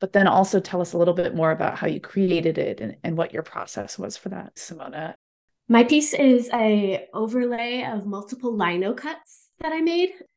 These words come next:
Speaker 2: Essentially, what a lino cut is, is I carve into a piece of linoleum and take away material and then roll ink onto it and press it onto paper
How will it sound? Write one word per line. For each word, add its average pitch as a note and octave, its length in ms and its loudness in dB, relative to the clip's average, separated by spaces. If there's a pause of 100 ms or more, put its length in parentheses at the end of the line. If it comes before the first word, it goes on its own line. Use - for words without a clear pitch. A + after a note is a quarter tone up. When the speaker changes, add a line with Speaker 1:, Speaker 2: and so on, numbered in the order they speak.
Speaker 2:
Essentially, C4 680 4
what A3 160 0
a F#3+ 40 -2
lino E3+ 280 -2
cut E3 260 -14
is, E3 320 -6 (100)
is E3+ 160 -10
I D#3+ 320 -6
carve G#3 300 4
into G#3+ 280 4
a F3+ 40 0
piece F3+ 240 -4
of F3 160 -10
linoleum E3 680 -8 (420)
and E3 360 0 (120)
take G3 260 4
away E3+ 560 0
material A3+ 720 -6
and F3+ 120 -6
then E3+ 220 -10
roll F3 500 2
ink G#3 440 -6
onto G#3+ 360 -6
it B3 220 -6
and F3+ 220 -10
press E3+ 320 -6
it F3 100 -4
onto E3+ 300 -10
paper - 420 -6